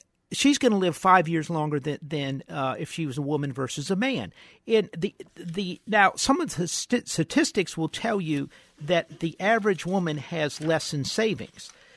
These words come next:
The, they, the average man has ninety-eight thousand dollars in savings. The average woman has sixty-seven thousand in savings. Now, I don't think that's as negative as most people think,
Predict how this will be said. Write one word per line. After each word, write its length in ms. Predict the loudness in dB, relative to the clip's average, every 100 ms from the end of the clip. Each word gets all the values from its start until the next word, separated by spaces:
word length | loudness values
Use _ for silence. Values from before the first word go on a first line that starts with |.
| _ _
The, 360 | -6 -4 -4 -8 _ _ _ _
they, 260 | 0 2 2
the 220 | 2 4
average 320 | 4 2 -2
man 240 | -2 -2 0
has 220 | -2 -2
ninety-eight 600 | -2 -2 0 0 -2 -2
thousand 340 | -2 -2 -2
dollars 380 | -2 -2 -2 -4
in 100 | -6
savings. 440 | -4 -4 -4 -6 -6
The 140 | -4
average 280 | -4 -4 -4
woman 240 | -4 -4
has 200 | -6 -8
sixty-seven 840 | -6 -8 -10 -10 -4 0 2 0
thousand 420 | -4 -4 -4 -6 -10
in 100 | -8
savings. 340 | -8 -10 -12 -14 -12 4
Now, 180 | 6 4 _ 8
I 100 | 10
don't 180 | 10 6
think 180 | 6
that's 220 | 6 4 2
as 140 | -2
negative 400 | 0 0 0 -2
as 140 | -2
most 260 | -2 -2 -2
people 300 | -6 -4 -4
think, 400 | -2 -2 -2 -6